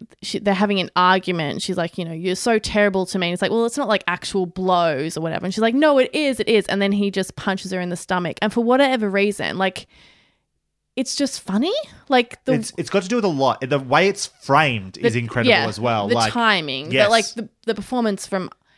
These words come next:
Speaker 1: each actor. And then, like, even if at that point you didn't find that amusing, then later you have him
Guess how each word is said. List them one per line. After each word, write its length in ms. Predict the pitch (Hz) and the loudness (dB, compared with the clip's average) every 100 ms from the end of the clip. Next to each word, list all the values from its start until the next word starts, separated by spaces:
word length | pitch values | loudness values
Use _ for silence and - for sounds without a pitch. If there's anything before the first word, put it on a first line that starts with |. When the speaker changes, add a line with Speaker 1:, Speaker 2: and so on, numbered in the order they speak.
| _ - | _ -8
Speaker 1:
each 220 | 196 - | -8 -2
actor. 360 | 185 180 - 175 - | 0 0 -2 -2 0
And 160 | 220 | 2
then, 180 | 226 220 | 2 4
like, 300 | 214 202 - _ _ _ _ _ _ - | 2 0 -6 _ _ _ _ _ _ -2
even 260 | 262 262 | 2 4
if 160 | 247 - | 2 2
at 180 | 214 - | 0 4
that 200 | 202 - | 4 2
point 360 | 170 208 196 - _ | 0 2 0 -4 _
you 100 | 185 | -6
didn't 280 | 196 202 202 | 0 0 0
find 320 | - 196 185 202 | -2 0 2 4
that 160 | 208 | 4
amusing, 420 | 214 180 165 170 | 4 0 -2 -4
then 300 | 180 180 180 | -2 -2 -2
later 500 | 180 196 247 - 170 | 0 2 2 0 -2
you 200 | 160 180 180 | -2 -4 -2
have 280 | 185 175 - | 0 0 0
him 540 | 190 175 165 170 | -4 -4 -4 -6